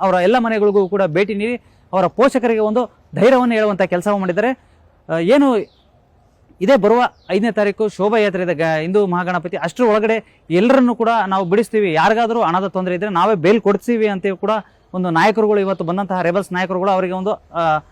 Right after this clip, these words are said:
ಆಶ್ವಾಸನೆಯನ್ನು ಕೊಟ್ಟಿರುವಂತದ್ದು. ಯಾಕೆಂದ್ರೆ ಬರುವಂತಹ ಶೋಭಾಯಾತ್ರೆ ವೇಳೆಗೆ ನಿಮ್ಮ ಮಕ್ಕಳನ್ನ ಮನೆ ಕರ್ಕೊಂಡ್ ಬರ್ತೀವಿ, ಏ, ಯಾವುದೇ ರೀತಿ ತೊಂದರೆ ಆಗಲ್ಲ,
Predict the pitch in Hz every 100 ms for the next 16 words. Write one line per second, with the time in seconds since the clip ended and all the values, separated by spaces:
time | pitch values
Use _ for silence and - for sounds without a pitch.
0 | _ - 185 214 202 202 220 185 185 175
1 | 151 143 - _ - 185 220 233 233 208
2 | 160 185 233 226 233 196 208 233 226 214
3 | 196 190 220 208 202 175 170 208 202 175
4 | 208 196 185 190 175 - 190 214 - _
5 | _ 165 156 160 214 226 220 208 180 208
6 | 247 220 190 190